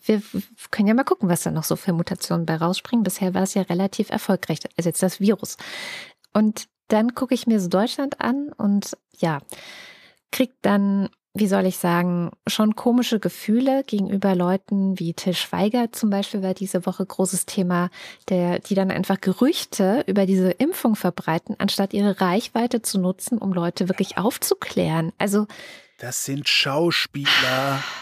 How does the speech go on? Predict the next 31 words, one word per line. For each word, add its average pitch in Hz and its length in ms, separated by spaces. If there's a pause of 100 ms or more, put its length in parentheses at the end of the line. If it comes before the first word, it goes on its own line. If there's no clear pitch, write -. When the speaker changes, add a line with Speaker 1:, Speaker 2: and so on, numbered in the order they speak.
(440)
Speaker 1:
Ja, - 200 (140)
Speaker 2:
Hallo. 151 520
Speaker 1:
trotzdem. 165 680 (260)
Speaker 2:
Das 151 180
sind 170 220
Menschen, 180 460
die 165 100
den 165 180
ganzen 175 540
Tag 165 340
gesagt 160 500
kriegen, 170 460
dass 151 180
sie 151 140
total 160 540
super 143 340
sind. 123 300 (600)
In 151 220 (140)
achtzig 170 400
Prozent 165 380
der 151 80
Fälle 165 260
kriegen 175 240
sie 160 100
das - 80
gesagt, 160 300
damit 156 200
sie 151 120
die 135 100
Fresse 147 440
halten. 120 380